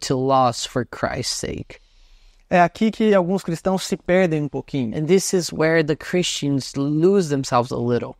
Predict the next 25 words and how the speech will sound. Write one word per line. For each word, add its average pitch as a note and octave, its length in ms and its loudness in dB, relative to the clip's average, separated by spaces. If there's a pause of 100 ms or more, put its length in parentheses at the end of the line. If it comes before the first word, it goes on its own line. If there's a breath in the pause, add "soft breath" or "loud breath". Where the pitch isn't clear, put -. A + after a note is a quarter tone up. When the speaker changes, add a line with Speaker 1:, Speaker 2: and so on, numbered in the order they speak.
Speaker 2:
Porque F3+ 280 0
nós, F3+ 480 -2
aparentemente, F#3 680 0
não F#3+ 120 2
estamos F#3 400 -2
dispostos E3+ 760 0
a E3+ 100 4
abrir E3+ 200 2
mão E3 180 0
de E3 80 -4
todo E3 220 -2
o - 20 -2
nosso E3 220 -2
conhecimento E3 580 -4
prévio F3 460 2
da C#3+ 100 0
religião D3+ 680 0 (380)
pra D#3 120 0
conhecer D#3+ 380 -2
a D3+ 60 0
Jesus D#3 320 -2
genuinamente. D#3 560 -2
Speaker 1:
Because F3 340 2
we're F3+ 240 0
not, E3 420 -2